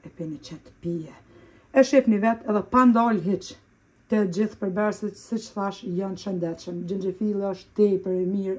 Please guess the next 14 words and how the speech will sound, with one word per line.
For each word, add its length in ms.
antibiotik 640
natyral, 560
mjolta, 640
shumë 300
e 60
shëndetshme, 520
dina 240
të 140
gjithë. 260
Uj, 220
pina 320
të 160
gjithë. 380
Ufulla 400